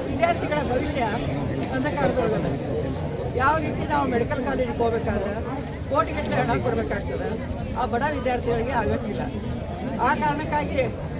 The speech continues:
ನಾವು ವಿದ್ಯಾರ್ಥಿಗಳಿಗೆ ಬೇಡ್ಲಿಕ್ಕತ್ತೀವಿ, ಯಾಕೆ ಕಾಲೇಜ್ ಬೇಕು,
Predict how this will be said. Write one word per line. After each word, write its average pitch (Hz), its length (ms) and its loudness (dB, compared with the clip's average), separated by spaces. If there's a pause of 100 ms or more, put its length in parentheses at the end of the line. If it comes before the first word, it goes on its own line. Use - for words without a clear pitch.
ನಾವು 247 140 2
ವಿದ್ಯಾರ್ಥಿಗಳಿಗೆ 247 600 2
ಬೇಡ್ಲಿಕ್ಕತ್ತೀವಿ, 226 640 2 (680)
ಯಾಕೆ 240 240 4
ಕಾಲೇಜ್ 233 540 2
ಬೇಕು, 240 300 4